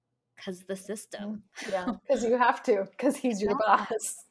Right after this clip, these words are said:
Speaker 1: Yeah, yeah.
Speaker 2: Yeah.
Speaker 1: Exactly.
Speaker 2: Yeah. Which is even, like, his, his constant, like,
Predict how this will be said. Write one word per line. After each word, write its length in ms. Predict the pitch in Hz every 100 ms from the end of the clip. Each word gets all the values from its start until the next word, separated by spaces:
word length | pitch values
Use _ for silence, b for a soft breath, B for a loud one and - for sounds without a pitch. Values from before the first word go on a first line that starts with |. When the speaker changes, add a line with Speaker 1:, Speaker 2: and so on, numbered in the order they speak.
| _ -
Speaker 1:
Yeah, 560 | 202 220 233 214 - -
yeah. 60 | 190
Speaker 2:
Yeah. 320 | 190 190 185 - _ _ _ _ _ _ _
Speaker 1:
Exactly. 540 | 180 185 170 190 - - _ _ _ -
Speaker 2:
Yeah. 220 | 165 160 160 _ _ -
Which 220 | 226 240
is 120 | 233
even, 360 | 240 226 214 -
like, 200 | 185 180
his, 560 | - 208 185 175 - _
his 320 | - 214 196
constant, 840 | - - - 202 202 - - 190 - -
like, 260 | 170 165